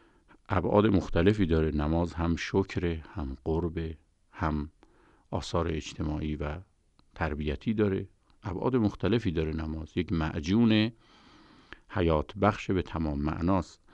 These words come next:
حالا آیا انسان از خدا نعمتی دریافت نکرده که سپاسگزار درگاه او باشه؟ آیا خدا به او وجود نداده؟ آیا خداوند او رو نیافریده؟ آیا عقل عنایت نکرده؟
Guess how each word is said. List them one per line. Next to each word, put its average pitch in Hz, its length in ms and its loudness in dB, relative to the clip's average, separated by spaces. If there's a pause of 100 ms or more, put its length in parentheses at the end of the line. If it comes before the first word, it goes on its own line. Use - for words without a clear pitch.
(360)
حالا 123 200 4
آیا 139 260 6
انسان 101 580 2 (800)
از 95 180 -4
خدا 92 300 2
نعمتی 85 460 2
دریافت 80 440 -2
نکرده 90 520 0
که - 140 -6
سپاسگزار 87 840 0
درگاه 73 420 -4
او 71 160 -10
باشه؟ 80 460 -12 (440)
آیا 123 220 8
خدا 95 300 2
به 95 100 0
او 90 200 2
وجود 87 480 2
نداده؟ 73 460 -2 (2000)
آیا 123 280 12
خداوند 98 460 8
او 98 80 8
رو 110 120 10
نیافریده؟ 82 880 6
آیا 104 240 6
عقل 98 400 2
عنایت 87 420 2
نکرده؟ 85 640 2